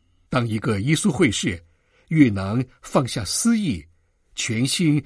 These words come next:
信赖天主，并与天主亲密结合时，越能在这个世界中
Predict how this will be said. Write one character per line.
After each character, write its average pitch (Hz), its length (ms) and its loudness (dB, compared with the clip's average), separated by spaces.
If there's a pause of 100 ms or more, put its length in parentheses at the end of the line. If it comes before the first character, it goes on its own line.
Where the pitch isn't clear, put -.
信 - 320 4
赖 123 160 -2
天 208 360 2
主， 98 380 -4 (480)
并 175 160 2
与 135 140 2
天 220 280 0
主 131 300 -2 (140)
亲 - 240 0
密 180 220 0
结 139 260 0
合 143 180 -2
时， 98 340 -4 (720)
越 123 120 4
能 104 180 -2
在 101 280 -2
这 - 140 -4
个 - 120 -6
世 - 200 2
界 135 160 0
中 147 380 4